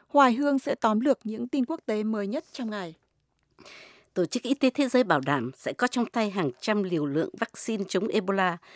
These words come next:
Speaker 2: trước tháng sáu năm hai ngàn mười lăm. Nói chuyện với các nhà báo hôm nay, bà Mary Paul Kearney thuộc Tổ chức Y tế Thế giới nói,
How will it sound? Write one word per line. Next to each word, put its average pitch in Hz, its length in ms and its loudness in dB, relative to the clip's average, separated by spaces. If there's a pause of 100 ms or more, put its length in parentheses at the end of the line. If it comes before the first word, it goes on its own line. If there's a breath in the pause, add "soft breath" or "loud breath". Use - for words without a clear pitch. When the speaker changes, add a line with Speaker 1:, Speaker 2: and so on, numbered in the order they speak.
(220 soft breath)
Speaker 2:
trước 254 260 -2
tháng 214 200 -4
sáu 180 320 2
năm 214 260 2
hai 190 160 0
ngàn 139 280 0
mười 147 200 4
lăm. 143 240 2 (760 soft breath)
Nói 254 140 2
chuyện 202 200 4
với 240 80 2
các - 180 -4
nhà 175 80 4
báo 185 220 0
hôm 240 180 2
nay, 220 200 -2 (300 soft breath)
bà 160 100 2
Mary 208 300 4 (120)
Paul 226 200 6 (100)
Kearney 208 500 2
thuộc - 180 -10
Tổ 139 100 2
chức - 180 -6
Y 233 60 -4
tế - 140 0
Thế 220 160 0
giới 202 220 0
nói, 185 320 0